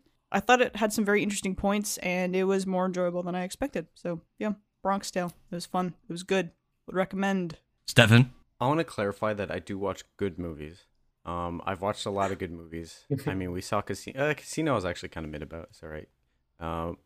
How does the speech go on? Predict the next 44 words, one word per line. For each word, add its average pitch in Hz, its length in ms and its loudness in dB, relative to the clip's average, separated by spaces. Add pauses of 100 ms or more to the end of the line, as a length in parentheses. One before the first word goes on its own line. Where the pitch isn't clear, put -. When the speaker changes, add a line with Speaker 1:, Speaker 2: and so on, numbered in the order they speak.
Speaker 3:
I, 95 100 2
I 98 200 -2
rewatched 104 500 2
Badlands, 95 640 0
which 90 80 -14
is - 200 -12
a - 40 -4
movie 90 340 -4
I 87 80 -4
like. 87 380 -8 (260)
Malick, 85 380 -4
that - 140 -8
one's 87 160 -10
got 85 140 -8
a 85 40 -6
lot 85 200 -6
to 90 80 -12
talk 85 280 -10
about. 85 240 -8 (500)
But 98 140 -4
I'm 104 140 -4
not 117 160 -2
talking 95 300 -4
about 80 200 -8
that 80 160 -6
one. 80 100 -6
I'm 85 120 -8
talking 113 260 -2
about 98 160 0
one 92 240 -4
that, 87 300 -4
um, 82 340 -8 (240)
Miles 104 380 2
already 87 180 -4
heard 90 180 -8
a 90 60 -6
little 87 220 -6
bit 82 120 -10
about. 80 340 -8 (360)
It's - 120 -20
called 104 140 0
The 92 80 -6
Lightkeepers 82 840 -8 (240)
with 87 340 -6